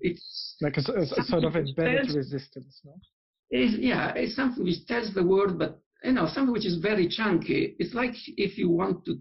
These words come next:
Speaker 1: tell the world, but you want to punch someone on his, on his nose.
Speaker 2: <laughs>
Speaker 1: You're fired up. You're angry against something. You want to change something. It is a
Speaker 2: Mm-hmm.
Speaker 1: sign of the fact that you're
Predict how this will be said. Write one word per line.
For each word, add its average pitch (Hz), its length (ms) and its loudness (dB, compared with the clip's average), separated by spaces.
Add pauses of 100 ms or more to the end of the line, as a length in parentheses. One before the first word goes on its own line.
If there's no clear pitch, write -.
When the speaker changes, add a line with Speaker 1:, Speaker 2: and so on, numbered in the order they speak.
(140)
Speaker 1:
tell 240 180 0
the 202 80 2
world, 170 260 2
but 156 140 -4
you 160 80 -2
want 202 240 0
to - 180 -4
punch 214 220 0
someone 175 380 2
on 156 100 2
his, 135 260 0
on 165 120 0
his - 160 -2
nose. 135 440 -2 (280)
Speaker 2:
<laughs> 135 100 -8
Speaker 1:
You're 190 420 2 (380)
fired 220 420 0
up. 156 240 -4 (320)
You're 160 260 0 (100)
angry 220 760 2
against 170 640 0
something. - 640 -2 (180)
You 180 140 0
want 208 380 2
to 220 140 0 (160)
change 208 680 -2
something. - 580 -12 (360)
It - 40 -2
is 247 140 0
a - 40 -4
Speaker 2:
Mm-hmm. 143 80 -4 (120)
Speaker 1:
sign 240 200 0 (440)
of - 80 -18
the 151 100 -8 (140)
fact 214 240 0 (440)
that 160 160 -2
you're 156 200 -2